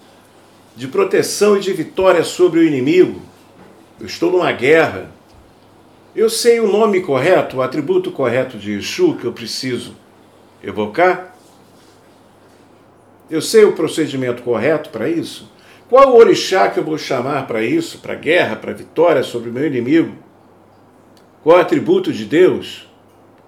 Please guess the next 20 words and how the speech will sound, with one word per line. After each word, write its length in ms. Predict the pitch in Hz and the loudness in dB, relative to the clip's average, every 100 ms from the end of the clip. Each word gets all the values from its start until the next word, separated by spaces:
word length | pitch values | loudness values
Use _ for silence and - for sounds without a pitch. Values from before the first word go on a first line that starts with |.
| - | -18
E, 60 | |
por 180 | - 151 | -14 -12
sua 240 | - 175 139 | -2 2 2
vez, 540 | 139 175 120 - - _ _ _ _ _ | 4 4 2 -6 -16 _ _ _ _ _
qual 200 | 185 151 | 4 6
é 300 | - 170 - - _ _ _ _ - | 6 4 -2 -18 _ _ _ _ -2
a 80 | 127 | 2
oferenda 600 | 123 120 180 139 156 180 | 2 2 2 4 2 2
e 60 | |
a 40 | 170 | 2
ritualidade 640 | 175 196 180 151 156 156 | 0 -2 0 2 0 0
que 80 | 165 | -2
eu 60 | |
vou 100 | 151 | -4
fazer, 340 | - 120 107 165 | -4 -4 0 0
oferecendo 560 | 185 180 165 202 196 | 0 0 -2 -2 -4
também 420 | 190 240 151 185 240 | 0 0 2 4 4
ao 100 | 226 | 6
meu 240 | 226 226 | 6 8
ori, 400 | 147 185 165 | 6 2 0